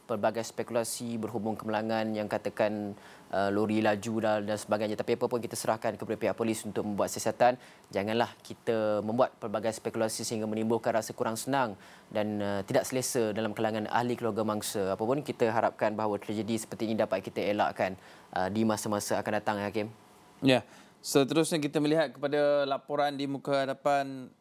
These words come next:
Speaker 2: Bus-, akhbar New Straits Time.
Speaker 1: Mhm.
Speaker 2: Booster push, eh, ini seperti kita laporkan awal tadi berkenaan dengan, eh, New Straits Time.
Speaker 1: Mhm.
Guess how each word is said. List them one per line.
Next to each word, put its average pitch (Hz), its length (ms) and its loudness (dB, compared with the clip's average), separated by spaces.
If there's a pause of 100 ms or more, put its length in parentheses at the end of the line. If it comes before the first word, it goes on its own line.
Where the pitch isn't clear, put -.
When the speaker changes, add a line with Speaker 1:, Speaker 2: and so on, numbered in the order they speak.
Speaker 2:
Bus-, 139 320 -8 (480)
akhbar 147 400 4
New 160 240 -2
Straits - 400 -4
Time. 123 400 0
Speaker 1:
Mhm. 120 140 -14 (500)
Speaker 2:
Booster 220 480 6
push, - 640 -2 (100)
eh, 123 220 2
ini 160 80 0
seperti 139 400 -2
kita 131 320 2
laporkan 131 640 0
awal 131 240 2
tadi 131 400 -4
berkenaan 120 420 -4
dengan, 123 380 -2 (640)
eh, 123 880 4 (960)
New 156 160 0
Straits - 260 -6
Time. 110 300 -2 (960)
Speaker 1:
Mhm. 127 240 -8